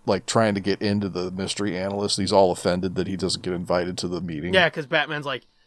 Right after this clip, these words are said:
Speaker 2: "You're not a detective."
Speaker 1: Uh-huh, yeah.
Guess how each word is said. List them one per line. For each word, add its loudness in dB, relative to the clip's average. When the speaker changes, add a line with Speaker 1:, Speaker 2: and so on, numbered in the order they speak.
Speaker 2:
"You're 0
not 6
a 0
detective." -4
Speaker 1:
Uh-huh, 8
yeah. 4